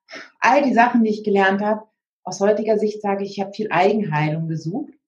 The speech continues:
Und all diese Titel in der Finanzbranche, all diese Erfolge, die waren sehr fürs, fürs Ego. Und deswegen habe ich,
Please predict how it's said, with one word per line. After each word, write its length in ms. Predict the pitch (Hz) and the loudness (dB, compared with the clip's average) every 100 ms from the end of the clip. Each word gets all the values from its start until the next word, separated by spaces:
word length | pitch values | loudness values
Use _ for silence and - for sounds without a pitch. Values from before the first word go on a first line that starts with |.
| _ _ _ _ _ _ | _ _ _ _ _ _
Und 420 | 214 214 214 208 | 2 4 4 2
all 320 | - 196 208 208 | 0 2 2 2
diese 320 | 214 208 208 | 0 -2 -2
Titel 280 | 254 254 226 | -4 -4 -2
in 160 | 202 | 0
der 120 | 208 | -2
Finanzbranche, 1200 | 208 214 196 220 226 - 214 214 214 202 202 202 - | -2 -2 0 0 -2 -2 0 0 0 0 0 0 2
all 220 | 196 202 | 2 2
diese 260 | 214 214 | -2 0
Erfolge, 560 | - - 208 202 202 202 | 0 0 -2 2 2 2
die 140 | 202 | -2
waren 240 | 196 190 190 | -4 -4 2
sehr 300 | 196 196 196 | 4 4 2
fürs, 520 | - 196 - - _ _ _ _ _ _ | -2 -4 -4 -10 _ _ _ _ _ _
fürs 360 | 196 190 - - | -6 -6 -6 -4
Ego. 460 | 185 190 160 151 | -2 -2 -4 -8
Und 140 | 151 190 | -4 -2
deswegen 520 | 208 - 202 202 196 | -2 -2 -2 -2 -2
habe 140 | 208 | -4
ich, 300 | 202 - - | -6 -8 -18